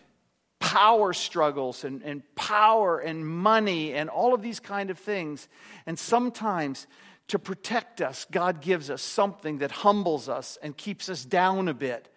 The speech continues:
so that we are usable in his hands. He wants to protect us in that way. Another thing he does is he disciplines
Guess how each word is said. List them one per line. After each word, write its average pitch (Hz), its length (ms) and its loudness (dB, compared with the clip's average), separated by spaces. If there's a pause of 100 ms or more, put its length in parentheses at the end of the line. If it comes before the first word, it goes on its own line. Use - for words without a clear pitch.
(800)
so 202 240 2
that 175 220 0
we 185 160 2
are 180 100 6
usable 156 880 -6 (640)
in 160 160 -2
his 151 300 -4
hands. 135 640 -8 (480)
He - 160 -8
wants 180 300 -2
to 180 100 -8
protect 170 640 -12
us - 460 -10 (200)
in 131 140 -10
that 117 260 -10
way. 107 300 -14 (2500)
Another 170 320 2
thing 160 320 -2
he 156 100 -4
does 156 680 0 (1200)
is 160 200 -4
he 160 200 -6
disciplines 120 1000 -6